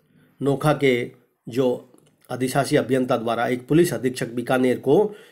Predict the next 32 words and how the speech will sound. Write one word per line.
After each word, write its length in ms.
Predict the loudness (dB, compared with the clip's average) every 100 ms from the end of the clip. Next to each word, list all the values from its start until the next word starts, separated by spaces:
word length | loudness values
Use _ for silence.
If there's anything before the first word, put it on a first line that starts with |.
| -6
एक 160 | -4 -2
पत्र 220 | -2 0
लिखा 260 | -2 -2 -2
जा 120 | 0
रहा 100 | 0
है 60 |
जिसमें 260 | 0 -2 -2
आरक्षण 460 | -2 -2 -2 0 0
आंदोलन 360 | 0 -2 -2
के 120 | -2
दौरान 400 | -4 -2 0 -2 -4 -18 -8
विद्युत 460 | -4 0 2 2 4
उपकरणों 460 | 2 2 2 2 2
को 140 | -2
सुरक्षित 440 | -4 -6 -4 -4
रखने 260 | -4 -6 -6
का 80 | -4
अनुरोध 640 | -4 -2 0 2 2 2 -2 -20 _ _
किया 320 | 0 2 0 -4
जाए। 300 | -6 -6 -12 _ _
यानी 180 | -2 2
मान 200 | 2 4
लीजिए 240 | 4 4 0
आपके 240 | 0 -2
परीक्षा 360 | -2 -2 -2 -2
में 120 | -2
इस 120 | -6
तरह 140 | -6
का 100 | -6
प्रश्न 300 | -6 -6 -8
आता 240 | -10 -8 -4
है 380 | 2 2 0